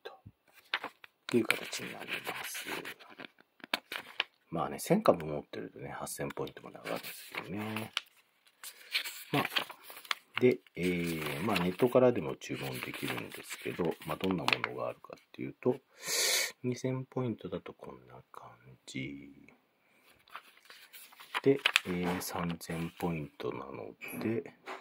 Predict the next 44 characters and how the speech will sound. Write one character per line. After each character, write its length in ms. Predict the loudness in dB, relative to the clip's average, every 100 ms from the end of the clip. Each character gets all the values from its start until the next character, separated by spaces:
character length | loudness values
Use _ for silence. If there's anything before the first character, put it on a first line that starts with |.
| -14 -12
え 680 | -6 -4 -4 -6 -6 -10 -14 _ _ _ -20 _ _ -6
ー、 40 |
肉 400 | -6 -2 0 0 -2
か、 260 | 0 0 0 _ -20 -20 _ _ -10
え 180 | -4 -4
ー、 40 | 0
カ 120 | 0
レ 100 | 0
ー 40 |
セ 140 | 0 -4
ッ 60 | -8
ト 100 | -16
か、 240 | -4 -4 -4 -8 -6
コ 100 | 2
シ 160 | 4 4
ヒ 140 | 2 -2
カ 180 | 0 0
リ 140 | -4
か、 260 | 4 6 6 0 _ _ -20 -20 -20 _
幻 520 | 0 2 0 -2 -6 -6
の 80 | -6
味 100 | -6
噌 200 | -6 -4 0
か、 220 | 4 2 _ -20 -20 _ _ -6
え 140 | -4 -2
ー、 20 |
生 300 | -4 -4 -4
ク 140 | -6
リ 80 | -6
ー 40 |
ム 120 | -4 -2
大 160 | -2
福 260 | -4 -14 -8
か、 220 | -2 -2 _ _ -6
銀 220 | -4 -2
座 100 | -4
ゼ 180 | -4 -6
リ 120 | -6
ー 20 | -14
と 100 | -18 -18 _ _ -20 -20 -20 _
い 80 | -12
っ 20 | -12 -8
た 160 | -8 -8
と 100 | -12